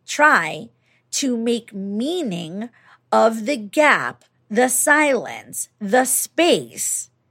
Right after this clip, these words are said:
between you making that initial communication, that, that whatever it is, however you put yourself out there, and knowing what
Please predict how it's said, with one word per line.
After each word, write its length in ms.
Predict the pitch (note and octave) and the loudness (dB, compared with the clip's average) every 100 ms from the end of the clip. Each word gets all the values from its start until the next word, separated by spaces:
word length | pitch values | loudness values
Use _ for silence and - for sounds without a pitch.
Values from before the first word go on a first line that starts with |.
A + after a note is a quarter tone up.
| _ - - - | _ -20 -20 -6
between 760 | - C4 - C4+ B3+ B3 A#3 - - | -2 0 -2 -2 -2 -2 -4 -8 -12
you 480 | G3 G3 B3+ D4+ D#4 | -10 -4 -2 0 0
making 440 | D4+ C#4+ C#4 C4+ | -2 -2 -6 -2
that 200 | C4 B3+ | 0 0
initial 440 | B3 A#3+ - B3 | 0 -2 2 0
communication, 960 | A#3 - G#3 G3+ - C#4 C4+ C4+ B3+ B3 | 0 -8 -8 -8 -6 -4 -2 -4 -4 0
that, 300 | F#3 F3 - | 0 0 -2
that 280 | F#3+ E3 - _ _ _ | -4 -4 -8 _ _ _
whatever 420 | G#3 G3+ G3+ G#3 | 0 2 4 2
it 120 | G3+ | 0
is, 180 | G3+ G3 | -2 -2
however 360 | - F3+ F3+ F#3 | 0 0 0 -4
you 100 | F3+ | -8
put 160 | G#3+ | -10
yourself 280 | - G3 D#3 - | -10 -10 -8 0
out 200 | C#4 D4 | 0 4
there, 380 | D4+ C#4+ D4 D4 _ _ _ _ _ _ _ _ | 6 6 2 -2 _ _ _ _ _ _ _ _
and 340 | A3 G#3 G3+ G#3 | -4 -2 -2 0
knowing 560 | A3 B3 C4 C4+ C4+ - _ _ _ | 0 0 0 -4 -6 -10 _ _ _
what 400 | G3 G#3 G#3 | 0 2 2